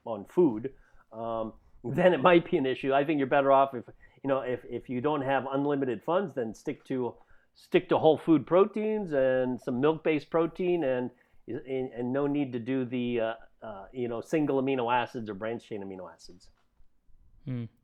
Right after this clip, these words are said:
Speaker 2: But, but, but based off what you're saying, if you actually do have a, say, a vegan protein, or you're a, follow a vegetarian diet or have a meal, you could actually maximize that by having, um, some B C A As or
Speaker 1: Yes.
Speaker 2: amino acids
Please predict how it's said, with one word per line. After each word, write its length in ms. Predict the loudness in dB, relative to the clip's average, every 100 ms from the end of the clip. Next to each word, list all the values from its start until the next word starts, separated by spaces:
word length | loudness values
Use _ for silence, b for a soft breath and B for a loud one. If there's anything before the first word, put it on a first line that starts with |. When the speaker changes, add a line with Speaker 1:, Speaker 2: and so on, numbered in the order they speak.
| -6
Speaker 2:
But, 120 | 0 2
but, 280 | 0 -2
but 140 | -6 -2
based 240 | 0 2
off 80 | 0
what 160 | 0 -2
you're 120 | -4
saying, 320 | -4 -4 -4 b b b b
if 140 | -4 0
you 60 |
actually 240 | 0 0 -4
do 240 | -2 -2
have 220 | -2 -2
a, 320 | 0 -2 -2
say, 180 | -4 -4
a 80 | -4
vegan 380 | -4 -4 -4 -6
protein, 520 | -4 -6 -6 -6 -4
or 240 | -6 -8 -10 b b b
you're 200 | -4 -4
a, 40 |
follow 320 | -2 -4 -2 -4
a 40 |
vegetarian 520 | -4 -6 -6 -4 -4
diet 380 | -2 -2 -2 -6 -10
or 260 | -8 -6 -4
have 180 | -4 -4
a 60 |
meal, 380 | -8 -6 -6 -8 b b
you 80 | -6
could 120 | 0
actually 260 | 0 0 -6
maximize 480 | -6 -8 -8 -8 -6
that 200 | -10 -6
by 120 | -4
having, 380 | 0 0 -2 -10 -16 b b b
um, 440 | -8 -6 -8 -12 -14 -18
some 380 | -10 -6 -6 -8 -12 -20 -10
B 100 | -6
C 240 | -4 -2 -2
A 280 | -2 -2 -4
As 120 | -6
or 160 | -4 -2
Speaker 1:
Yes. 140 | -2
Speaker 2:
amino 180 | -4 -6
acids 380 | -8 -12 -14